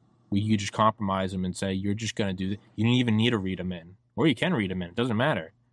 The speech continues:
If you say anything, you know, we're gonna crucify you in the media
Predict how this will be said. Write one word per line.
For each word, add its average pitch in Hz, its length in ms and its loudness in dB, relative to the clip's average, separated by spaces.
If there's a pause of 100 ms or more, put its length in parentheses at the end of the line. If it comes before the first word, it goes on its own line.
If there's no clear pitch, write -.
(100)
If - 100 -10
you 107 80 4
say 120 220 2
anything, 101 500 -2 (460)
you 104 80 0
know, 95 280 0 (460)
we're 113 140 0
gonna 101 180 0
crucify 101 480 -2
you 98 160 0
in 95 60 0
the 95 80 0
media 104 440 -2